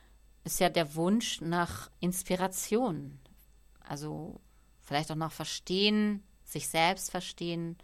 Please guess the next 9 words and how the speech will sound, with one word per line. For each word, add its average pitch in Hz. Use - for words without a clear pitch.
Und 160
vielleicht 160
ist -
es -
auch -
der 160
Wunsch, 180
eine 170
Verbindung 175